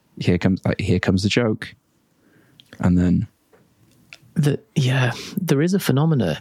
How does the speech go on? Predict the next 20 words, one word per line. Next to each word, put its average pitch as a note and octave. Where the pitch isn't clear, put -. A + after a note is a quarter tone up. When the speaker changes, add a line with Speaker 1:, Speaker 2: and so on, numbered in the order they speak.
Speaker 2:
that A2
I've G2
seen A2+
over G#2
the G2+
last G2+
couple -
of G2+
years, G#2
and G2+
it's G#2+
coincided A#2+
with G#2+
covid. G#2+
I -
think C3
covid's A#2
been A2+
the G2+
precipitant, -